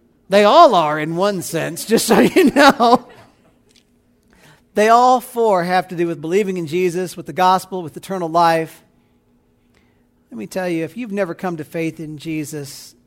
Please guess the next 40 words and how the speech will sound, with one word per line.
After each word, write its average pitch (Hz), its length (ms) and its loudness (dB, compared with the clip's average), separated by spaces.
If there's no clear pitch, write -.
if - 40 -20
you're 196 100 -8
not 190 180 -8
sure 180 140 -8
what 160 120 -6
I'm 135 80 -12
talking 160 380 -2
about 139 240 -10
even, 135 360 -14
as 139 80 -18
weird 214 400 -2
as 156 120 -6
this 196 180 -2
text 190 340 -4
of 165 80 -12
Scripture 175 520 -6
is 175 220 -2
that 160 120 -10
we've 156 160 -6
come 175 160 -6
across 170 380 -4
today, 131 480 -12
listen 196 360 -10
well, 143 400 -8
because - 300 -10
here's 247 220 -10
what 240 100 -6
I'll 185 100 -6
tell 165 200 -10
you. 139 180 -12
I 202 180 -2
will 254 160 -6
tell 196 320 -4
you 160 180 -8
how 170 280 -8
you 170 300 -10
can 226 220 -12
have 190 320 -8
the 160 80 -10
life 151 720 -6